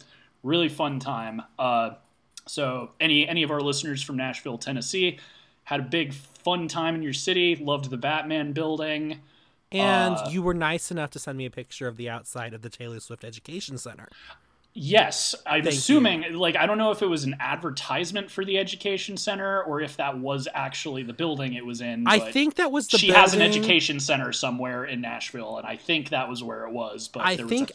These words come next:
Speaker 2: I'm
Speaker 1: thing.
Speaker 2: pretty sure that was the building, 'cause I've seen in some of my groups, people have gone to it, and that's the same sign and the same background. So I think, pretty sure that you, you just walked by the building.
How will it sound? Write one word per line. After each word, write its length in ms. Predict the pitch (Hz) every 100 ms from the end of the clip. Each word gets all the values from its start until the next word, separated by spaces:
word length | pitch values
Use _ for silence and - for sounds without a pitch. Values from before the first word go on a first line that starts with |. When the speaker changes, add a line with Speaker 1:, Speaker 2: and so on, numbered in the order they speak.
| -
Speaker 2:
I'm 160 | 208
Speaker 1:
thing. 60 | 226
Speaker 2:
pretty 240 | 247 302 330
sure 200 | - 269
that 140 | 226
was 160 | 202 175
the 80 |
building, 380 | 165 180 165 143
'cause 200 | 127 147
I've 140 | 147 139
seen 240 | - 190
in 100 | 175
some 160 | - 160
of 60 |
my 140 | 147 131
groups, 400 | 127 147 135 -
people 280 | 160 135
have 60 | 127
gone 280 | 127 120 127
to 160 | 143
it, 180 | 143 139 - - -
and 120 | 151
that's 220 | 156 -
the 80 | 147
same 260 | - 139
sign 440 | 127 139 117 - 135 _ _
and 140 | - 147
the 40 |
same 220 | 131 147
background. 540 | 127 123 113 117 107 127
So 120 | 147
I 80 | 131
think, 220 | - 190
pretty 280 | - 311 254
sure 280 | - 202 170
that 220 | 147 147
you, 180 | 151 160
you 180 | 147 156
just 160 | 135
walked 220 | 147 127
by 160 | - 123
the 100 | 117
building. 420 | 117 113 110 107